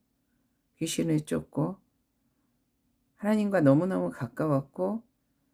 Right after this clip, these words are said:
이랬다 할지라도, 할지라도 끝이 가장 중요하다는 것입니다.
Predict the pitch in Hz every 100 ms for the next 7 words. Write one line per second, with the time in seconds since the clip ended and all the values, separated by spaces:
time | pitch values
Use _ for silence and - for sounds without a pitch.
0 | _ _ - 170 220 220 202 196 254 247
1 | _ - 240 233 226 135 127 - _ _
2 | _ _ _ _ _ _ - 226 - 226
3 | 220 202 180 220 262 - _ _ _ _
4 | _ _ _ _ _ _ _ _ 311 320
5 | - 240 - - 208 214 - 151 151 147
6 | 127 127 - 143 - 139 127 - 135